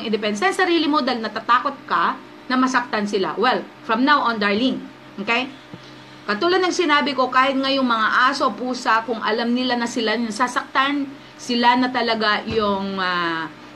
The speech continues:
nabibiktima, or sila na talaga yung, ah, ah, na-provoke dito, and then,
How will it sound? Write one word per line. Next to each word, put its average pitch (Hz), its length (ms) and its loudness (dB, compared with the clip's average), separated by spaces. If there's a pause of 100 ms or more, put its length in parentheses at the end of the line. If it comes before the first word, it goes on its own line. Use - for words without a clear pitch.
nabibiktima, 285 1040 2
or 196 80 2
sila 240 400 0
na 240 100 -4
talaga 220 380 0
yung, 185 480 -2
ah, 165 160 -8 (480)
ah, 185 560 -4
na-provoke 302 640 2
dito, 269 520 2 (120)
and 269 160 0
then, 233 320 0